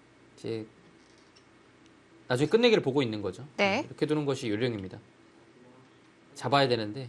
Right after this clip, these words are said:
Speaker 1: 여기를 이제 단수 쳐서 늘게 되면 젖히는
Speaker 2: 음.
Speaker 1: 이 뒷맛이 남아있죠.
Speaker 2: 이것도 사실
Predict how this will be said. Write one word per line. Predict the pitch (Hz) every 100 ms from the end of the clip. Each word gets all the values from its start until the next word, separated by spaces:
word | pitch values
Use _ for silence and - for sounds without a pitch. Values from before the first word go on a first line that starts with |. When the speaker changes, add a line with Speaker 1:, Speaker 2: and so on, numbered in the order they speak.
| 117
Speaker 1:
여기를 | 127 165 151
이제 | 120 123 107 - _ _ _ _ _ - - - - _ -
단수 | - 131 -
쳐서 | 127 101 101 - - - - - - - - - - -
늘게 | 110 117 135
되면 | 120 113 151
젖히는 | 131 - 107 92
Speaker 2:
음. | 233 214 208 202 202 - -
Speaker 1:
이 | -
뒷맛이 | 123 - -
남아있죠. | 101 95 92 135 - - - - - - - - - - - - - - -
Speaker 2:
이것도 | 208 285 - 311 220 - - - - - -
사실 | 277 285 254